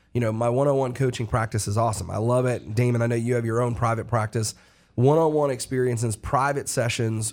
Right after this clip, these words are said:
are brilliant. To have that experience, the intimacy of it,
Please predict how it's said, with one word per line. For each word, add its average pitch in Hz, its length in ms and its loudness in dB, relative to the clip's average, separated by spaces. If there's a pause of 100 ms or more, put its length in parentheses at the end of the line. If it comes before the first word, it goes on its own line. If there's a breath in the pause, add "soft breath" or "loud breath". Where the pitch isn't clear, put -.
(160)
are 113 100 2
brilliant. 95 580 -2 (300 soft breath)
To 131 80 0
have 135 180 2
that 131 140 2
experience, 120 520 0
the 107 240 -6
intimacy 127 600 0
of 120 120 0
it, 117 160 -2